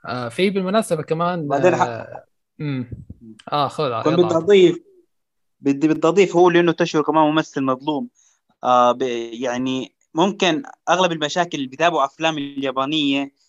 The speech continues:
Speaker 2: بيعانوا من إشي. يعني أنا س-، أنا سبق ورشحت أفلام قبل هيك، أفلام يابانية لناس بعرفهم. في بعضهم عجبهم ال-، عجبهم الأسلوب العام للأفلام اليابانية وف-، وشاف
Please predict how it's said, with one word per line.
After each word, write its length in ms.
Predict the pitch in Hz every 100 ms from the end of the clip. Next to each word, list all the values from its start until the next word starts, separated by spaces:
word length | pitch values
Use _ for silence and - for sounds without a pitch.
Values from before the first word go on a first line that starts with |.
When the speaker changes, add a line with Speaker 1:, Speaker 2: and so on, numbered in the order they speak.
| _
Speaker 2:
بيعانوا 340 | 131 160 196
من 180 | 170 165
إشي. 300 | 180 - 110 _ _ _ _ _ _
يعني 260 | - 127 151
أنا 120 | 175
س-، 100 | 175
أنا 280 | 190 160 160
سبق 360 | 151 170 151 135
ورشحت 360 | 123 - -
أفلام 280 | 139 156 147
قبل 160 | 139 151
هيك، 220 | 170 175
أفلام 280 | - 220 208
يابانية 420 | 196 190 190 151
لناس 280 | 160 196 -
بعرفهم. 520 | 180 185 - 135 139 _ _ _
في 120 | -
بعضهم 340 | 185 190 185 165
عجبهم 400 | 156 190 165 151
ال-، 240 | 139 101 120
عجبهم 360 | 139 160 143
الأسلوب 340 | 135 - 160 135
العام 420 | 123 135 139 123
للأفلام 460 | 117 113 - 131
اليابانية 460 | 123 120 120 135 131
وف-، 140 | 143
وشاف 520 | 110 160 208 190 -